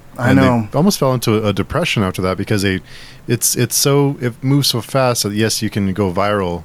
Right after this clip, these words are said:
Speaker 1: Yeah.
Speaker 2: and you can be successful, but then it, you kind of come back down to earth because someone else is going viral and some, someone else is
Speaker 1: Mm-hmm.
Speaker 2: the, the big, you know, the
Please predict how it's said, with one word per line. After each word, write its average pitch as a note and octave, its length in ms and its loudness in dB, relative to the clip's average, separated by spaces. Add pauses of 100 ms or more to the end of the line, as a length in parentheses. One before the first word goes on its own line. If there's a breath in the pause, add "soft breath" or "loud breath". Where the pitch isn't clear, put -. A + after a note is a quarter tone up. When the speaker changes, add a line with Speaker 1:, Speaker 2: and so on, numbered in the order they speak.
Speaker 1:
Yeah. G#2 240 -8
Speaker 2:
and G2 100 0
you G2 80 2
can F#2+ 140 -6
be F#2 120 -2
successful, G#2 580 0
but F#2 160 -4
then G2+ 200 0
it, G2 220 -4
you G2 180 0
kind A#2 220 -2
of F2+ 200 -6 (680 loud breath)
come A#2+ 140 -2
back G#2 160 0
down G2+ 140 -2
to G#2 60 -6
earth G#2+ 200 0
because - 240 -4
someone G2+ 240 0
else G#2+ 240 -2
is E2+ 160 -4
going E2 260 -4
viral D#2+ 380 -8
and F#2 100 -6
some, G2 320 -2
someone G2+ 240 0
else G2+ 220 2
is G2 100 -2
Speaker 1:
Mm-hmm. F2+ 240 -2
Speaker 2:
the, - 20 -14 (460 loud breath)
the G#2 100 -2
big, G2 240 -2 (360)
you F#2+ 60 -4
know, F2 200 -6
the F2 280 -4